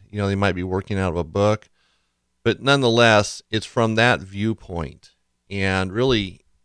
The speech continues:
sometimes it's complicated because someone might not really be able to describe what they're trying to do. And then sometimes they get frustrated because the pi-, the price of an adapter they might need is, you know, forty or fifty dollars, and then they have to buy a propane hose, which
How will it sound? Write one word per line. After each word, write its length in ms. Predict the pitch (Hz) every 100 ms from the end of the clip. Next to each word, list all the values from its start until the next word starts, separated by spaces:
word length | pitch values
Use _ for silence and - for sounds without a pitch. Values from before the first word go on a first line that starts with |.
| _ _ _
sometimes 420 | - 120 123 110
it's 80 | 78
complicated 800 | - 135 143 90 - 90 87 90
because 400 | 95 98 80 - _ _ _ _ _
someone 460 | _ 110 110 98 95
might 260 | 101 123
not 200 | 95 101
really 160 | 101 101
be 100 | 101
able 140 | 95
to 80 | 87
describe 500 | - - 104 107 95
what 80 | -
they're 100 | 69
trying 400 | - 101 98 92
to 120 | 90
do. 460 | 80 104 95 82 90 _ _ _ _
And 100 | 98
then 120 | 107 101
sometimes 440 | 131 156 107 101
they 100 | 98
get 120 | 95
frustrated 500 | - 101 - 104 98
because 280 | 98 104 92
the 100 | 87
pi-, 320 | - 104 110 -
the 80 | 92
price 380 | 82 110 110 -
of 60 | 101
an 80 |
adapter 440 | 85 101 110 135 92
they 120 | 87
might 240 | 87 85
need 260 | 73 90 90
is, 240 | 85 78
you 80 | 95
know, 140 | 90 85
forty 320 | 95 92 87
or 40 |
fifty 320 | - 85 85
dollars, 480 | 82 87 92 95 95
and 140 | 85 87
then 120 | 92
they 80 | 85
have 180 | 92
to 100 | -
buy 220 | - 92 92
a 80 |
propane 540 | - 87 - 101 101 95
hose, 300 | 95 101 87
which 220 | 78 -